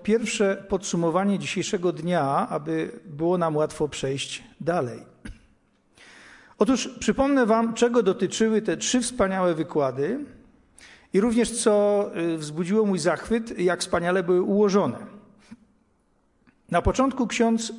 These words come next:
Podżorski, y, bardzo szybko namalował nam niemal całą treść Apokalipsy świętego Jana,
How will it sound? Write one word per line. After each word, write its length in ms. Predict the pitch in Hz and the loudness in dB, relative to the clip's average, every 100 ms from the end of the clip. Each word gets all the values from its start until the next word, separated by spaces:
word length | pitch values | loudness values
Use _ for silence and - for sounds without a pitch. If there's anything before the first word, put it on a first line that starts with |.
| - | -4
Podżorski, 840 | 190 147 165 135 - 160 185 240 208 - - - _ _ _ _ _ - - _ _ _ _ - | -2 0 0 0 -6 -6 -4 -4 -8 -16 -20 -20 _ _ _ _ _ -20 -20 _ _ _ _ -2
y, 560 | 82 82 165 82 - - - - - _ _ - _ _ _ _ | 0 2 2 0 -2 -6 -14 -20 -20 _ _ -20 _ _ _ _
bardzo 400 | 175 175 262 262 | -2 0 2 0
szybko 520 | - 269 - 240 233 214 | 2 -2 0 0 0 0
namalował 800 | 175 196 185 180 220 214 214 | 0 2 2 2 2 2 0
nam 340 | 190 185 185 190 | 0 0 -2 -4
niemal 360 | 185 175 170 - | -4 -2 -4 -2
całą 360 | 190 202 208 | 0 2 0
treść 580 | 202 156 151 - - - - _ | 0 0 0 -4 -10 -14 -18 _
Apokalipsy 760 | 165 - 170 156 170 - 165 156 | -8 -6 -4 -2 -4 -6 -6 -6
świętego 460 | - 165 156 185 175 | -6 -8 -6 -2 0
Jana, 460 | 151 131 135 214 | 0 -2 -6 -8